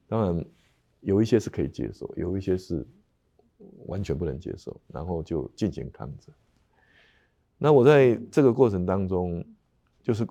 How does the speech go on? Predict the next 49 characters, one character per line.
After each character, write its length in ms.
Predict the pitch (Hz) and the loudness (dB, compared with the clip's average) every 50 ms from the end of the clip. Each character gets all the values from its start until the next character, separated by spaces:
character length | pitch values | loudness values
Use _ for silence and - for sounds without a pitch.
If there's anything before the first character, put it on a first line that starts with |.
| - - - | -8 -10 -8
有 160 | 98 87 87 | -6 -6 -6
机 180 | - - 110 | -4 -4 -2
会 160 | 110 117 107 98 | 0 0 0 2
跟 160 | - 101 98 | 2 0 -2
民 220 | 95 80 78 80 | 0 -2 -4 -4
众 180 | 101 87 80 80 | -4 -4 -6 -6
沟 160 | 80 76 73 | -6 -8 -10
通 200 | - - 87 80 | -10 -10 -12 -12
的 80 | 78 78 | -12 -12
时 120 | - - | -14 -16
候， 240 | - - - - - - _ _ _ _ _ _ _ _ _ _ | -16 -14 -16 -16 -16 -20 _ _ _ _ _ _ _ _ _ _
第 120 | - 123 | 0 2
一 20 | 113 | 2
个 80 | 110 | 4
他 80 | 107 110 | 2 2
们 100 | 98 98 | 0 0
说 120 | 104 101 | 0 -2
他 120 | 98 101 92 | -2 -2 -4
们 80 | 87 | -4
没 200 | 80 76 76 82 | -4 -4 -6 -6
钱， 200 | 90 - - - - - _ _ _ _ _ _ - - | -8 -10 -16 -20 -20 -20 _ _ _ _ _ _ -12 -6
没 100 | 98 123 | -4 -4
有 80 | 123 | -4
钱 200 | 101 - - 82 | -4 -4 -8 -8
买 180 | 82 69 55 - | -8 -10 -12 -12
房 160 | 57 60 - - - | -14 -16 -16 -16 -18
子， 80 | - - _ _ _ _ _ _ _ _ | -20 -20 _ _ _ _ _ _ _ _
我 120 | - 85 85 | -8 -4 -2
就 140 | 101 110 92 | -2 -2 0
回 160 | 95 90 90 | 0 -2 -4
去 260 | - 90 76 - - - - _ | -2 -6 -6 -6 -8 -12 -20 _
就 120 | _ - 90 | _ -10 -6
找 200 | - - 71 69 | -4 -2 -2 -2
一 40 | |
块 200 | 78 - 90 82 | -4 -6 -8 -8
地， 240 | 80 - 67 52 - - _ _ _ _ _ _ _ _ _ _ _ _ _ _ _ _ _ _ _ _ _ _ | -8 -10 -14 -16 -16 -18 _ _ _ _ _ _ _ _ _ _ _ _ _ _ _ _ _ _ _ _ _ _
盖 140 | 127 104 | 0 0
房 260 | 90 - - 69 82 90 | 0 0 -4 -8 -8 -8
子， 220 | - 78 - - _ _ _ _ _ _ _ _ _ _ _ _ _ _ _ _ _ | -10 -14 -16 -16 _ _ _ _ _ _ _ _ _ _ _ _ _ _ _ _ _
成 180 | - - 107 101 | -8 -8 -6 -4
本 160 | 90 78 73 | -4 -6 -6
价 140 | - 85 82 | -6 -6 -6
卖 160 | 90 87 76 | -6 -6 -8
给 120 | 78 - | -10 -12
他。 240 | - - - - - _ _ _ _ _ _ _ _ _ _ _ _ _ _ _ _ _ 113 104 _ _ _ _ _ _ _ _ _ _ _ _ _ _ _ _ _ _ _ _ _ _ _ _ _ _ _ _ _ _ _ _ _ _ _ _ _ _ | -16 -18 -20 -20 -20 _ _ _ _ _ _ _ _ _ _ _ _ _ _ _ _ _ -20 -20 _ _ _ _ _ _ _ _ _ _ _ _ _ _ _ _ _ _ _ _ _ _ _ _ _ _ _ _ _ _ _ _ _ _ _ _ _ _
有 180 | - 117 110 101 | 0 2 2 2
房 240 | 101 110 107 120 127 | 2 0 0 0 0
子 120 | 113 110 | 0 0
了， 320 | 95 87 80 69 - - | 0 0 0 -2 -6 -10